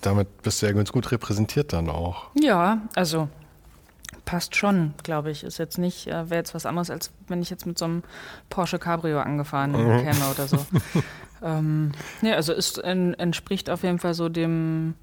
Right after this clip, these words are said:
Speaker 2: Lifestyle, den ich,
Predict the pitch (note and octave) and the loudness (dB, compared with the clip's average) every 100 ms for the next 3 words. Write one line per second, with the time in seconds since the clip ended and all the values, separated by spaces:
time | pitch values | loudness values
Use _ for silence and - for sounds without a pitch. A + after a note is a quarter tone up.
0 | - - - - - - - - - - | -18 -20 -20 -20 -20 -20 -20 -20 -20 -20
1 | - - - - - F3 E3 F3+ - F#3 | -20 -20 -20 -16 -2 2 4 2 0 2
2 | F3 E3+ E3+ E3 D#3+ D3+ - - | 4 2 2 2 2 0 -6 -8